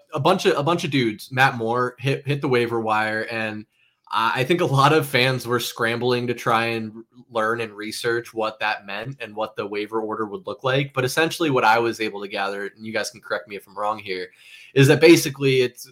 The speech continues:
priority based off current standings this season. So the worst teams in each, um, confer-, they're not conferences, division, leagues, in each league gets, like, the first opportunity. So, like, in the example of the Angels,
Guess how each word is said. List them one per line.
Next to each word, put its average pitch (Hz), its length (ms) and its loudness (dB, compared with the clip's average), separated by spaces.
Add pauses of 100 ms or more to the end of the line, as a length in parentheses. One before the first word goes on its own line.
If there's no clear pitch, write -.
priority 123 520 -2
based 110 380 -10
off 107 240 -4 (260)
current 135 380 -8
standings 156 500 -6
this 120 220 -6
season. 143 400 -8
So 131 180 -6
the 117 80 -6
worst 117 320 -6
teams 117 460 -8 (420)
in 120 120 -2
each, 120 480 -6 (100)
um, 98 400 -6 (580)
confer-, 120 380 -4
they're 147 260 -6
not 147 180 -2
conferences, 95 420 -12
division, 135 720 -6
leagues, 135 500 2 (160)
in 139 140 -2
each 151 240 -4
league 110 280 0 (600)
gets, 135 260 -2
like, 123 220 -2
the 127 60 -8
first 123 240 -4
opportunity. 117 380 -6
So, - 140 -4
like, - 120 0
in 135 60 -4
the 135 80 -4
example 135 400 -2
of 110 140 -4
the 110 240 -4
Angels, 120 640 -4